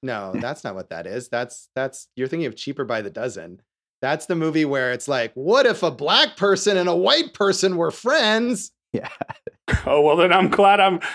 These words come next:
Speaker 3: I'm glad I confused that, to be honest with you,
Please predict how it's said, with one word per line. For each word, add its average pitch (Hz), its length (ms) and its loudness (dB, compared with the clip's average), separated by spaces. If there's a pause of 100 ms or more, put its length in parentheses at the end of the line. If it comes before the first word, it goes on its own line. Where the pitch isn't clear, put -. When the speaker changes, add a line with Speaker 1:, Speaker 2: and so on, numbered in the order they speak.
(140)
Speaker 3:
I'm 208 160 4
glad 202 240 6
I 220 100 6
confused 180 680 2
that, 143 240 2
to 160 100 -2
be 143 120 2
honest 160 460 2
with - 220 0
you, 214 240 4